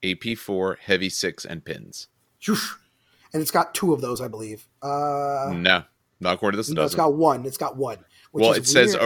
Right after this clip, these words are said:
Speaker 1: array. Yeah, and what I read was the array.
Speaker 2: Was
Speaker 1: The
Speaker 2: the
Speaker 1: heavy
Speaker 2: array, yeah.
Speaker 1: six
Speaker 2: So,
Speaker 1: is the array.
Speaker 2: so it has two on the model, but it's, it's shooting the same time. Okay.
Speaker 1: Yeah.
Speaker 2: Six shots at pinning, strength seven, A P four. Everything pins, essentially. Yay. Um,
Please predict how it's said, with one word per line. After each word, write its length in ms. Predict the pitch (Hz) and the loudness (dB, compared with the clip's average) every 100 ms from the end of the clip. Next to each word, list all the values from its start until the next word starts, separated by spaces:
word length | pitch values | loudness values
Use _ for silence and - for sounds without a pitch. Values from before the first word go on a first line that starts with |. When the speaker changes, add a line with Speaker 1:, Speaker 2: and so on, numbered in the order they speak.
| 104 | 0
Speaker 1:
array. 760 | 98 110 101 87 85 85 - - | 6 8 8 6 4 -2 -8 4
Yeah, 220 | 110 92 | 6 6
and 80 | 90 | 6
what 100 | 98 | 6
I 80 | |
read 360 | 98 98 95 90 | 6 6 4 2
was 280 | 87 87 85 | -2 -2 0
the 140 | 82 | -2
array. 220 | 78 80 151 | 0 -2 -2
Speaker 2:
Was 180 | 147 | -4
Speaker 1:
The 80 | 120 | 2
Speaker 2:
the 80 | - | 6
Speaker 1:
heavy 160 | - 139 | 6 6
Speaker 2:
array, 60 | |
yeah. 60 | 156 | 2
Speaker 1:
six 140 | 190 | 2
Speaker 2:
So, 80 | 180 | 0
Speaker 1:
is 60 | 156 | -2
the 140 | 78 | -4
array. 160 | 69 50 | -4 2
Speaker 2:
so 220 | 226 208 | 8 10
it 100 | 202 | 12
has 220 | 214 240 - | 10 8 4
two 260 | - 240 | 2 8
on 140 | 214 202 | 8 8
the 60 | |
model, 420 | 170 156 170 214 | 4 4 4 2
but 360 | 160 151 - - - | 0 0 0 -8 -4
it's, 240 | 151 - | -4 -2
it's 240 | 160 147 - _ | -4 -4 -8 _
shooting 340 | - 190 170 | -6 -4 -4
the 60 | 151 | -4
same 240 | - 135 120 | -4 -6 -8
time. 280 | 101 85 _ - - | -16 -16 _ -20 4
Okay. 180 | 311 - | 6 6
Speaker 1:
Yeah. 100 | - - _ _ _ _ _ | 0 -8 _ _ _ _ _
Speaker 2:
Six 280 | - - 277 | -6 -2 0
shots 280 | - 254 - | 2 2 0
at 100 | - | -4
pinning, 280 | 269 220 190 | -2 -2 -4
strength 240 | 170 180 | -4 -4
seven, 180 | 202 196 | -4 -4
A 80 | 190 | -6
P 120 | 170 | -8
four. 400 | 139 175 180 165 107 _ _ _ _ - - | -8 -6 -4 -6 -12 _ _ _ _ -14 -4
Everything 340 | 202 226 139 | -2 -2 -6
pins, 300 | - 123 104 | -8 -12 -10
essentially. 420 | 110 120 110 - 139 | -12 -12 -12 -16 -12
Yay. 380 | 190 117 - _ _ _ _ _ - | -12 -12 -18 _ _ _ _ _ -4
Um, 760 | 156 165 165 165 165 165 160 | 2 4 4 4 0 -2 -8